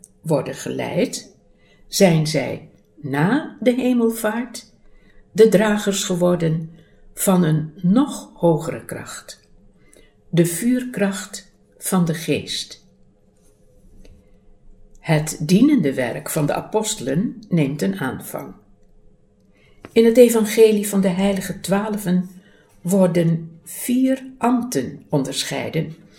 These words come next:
die allemaal nodig zijn voor de spirituele weg, zowel in een mens als in een groep: apostelen, profeten,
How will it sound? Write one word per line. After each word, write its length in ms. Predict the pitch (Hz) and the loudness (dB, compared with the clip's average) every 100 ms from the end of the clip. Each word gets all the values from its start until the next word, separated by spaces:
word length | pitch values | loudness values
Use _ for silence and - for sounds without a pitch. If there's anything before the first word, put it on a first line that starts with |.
| - - | -10 -4
die 180 | 190 | 0
allemaal 420 | 233 294 294 269 247 | 2 2 4 2 4
nodig 420 | 208 220 208 - | 4 4 2 0
zijn 540 | - 156 156 165 - - - _ | 0 2 2 0 -6 -18 -20 _
voor 460 | - - 226 220 220 | -4 4 6 6 2
de 100 | 208 | 0
spirituele 920 | 208 - 165 165 165 170 170 170 156 | 0 0 0 0 0 0 0 0 -2
weg, 460 | - - - - - _ _ _ _ _ _ _ _ | -6 -12 -16 -20 -20 _ _ _ _ _ _ _ _
zowel 680 | - 185 165 165 123 - - - | -2 2 4 2 0 -4 -10 0
in 200 | 151 185 | 2 2
een 140 | 220 | 0
mens 580 | 254 302 339 - - _ | 0 -2 -2 -8 -10 _
als 240 | 233 226 | -4 -2
in 140 | - 220 | 0 0
een 160 | 196 | 0
groep: 520 | - - 202 - - - _ _ _ _ _ _ _ _ _ _ - - | -2 -4 -4 -4 -14 -20 _ _ _ _ _ _ _ _ _ _ -20 -12
apostelen, 880 | - 175 - 277 - - 269 294 311 - - - - - _ | -6 -4 -2 -2 -2 -2 0 0 -2 -12 -20 -20 -20 -20 _
profeten, 1080 | 156 147 - 208 220 226 208 208 - - - | -2 -2 0 2 2 2 -2 -2 -4 -12 -20